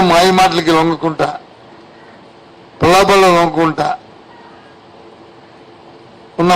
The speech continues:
మా కార్య-, మా పార్టీ కార్యకర్తలు, మా నాయకులు, అలాగే ఓటర్, మా ఓటర్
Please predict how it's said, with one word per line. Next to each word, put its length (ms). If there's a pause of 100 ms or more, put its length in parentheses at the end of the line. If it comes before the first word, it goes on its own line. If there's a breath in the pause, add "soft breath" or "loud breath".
మా 60 (100)
కార్య-, 380
మా 80 (100)
పార్టీ 240 (120)
కార్యకర్తలు, 520 (1900)
మా 160
నాయకులు, 420 (840)
అలాగే 240 (100)
ఓటర్, 260
మా 140
ఓటర్ 180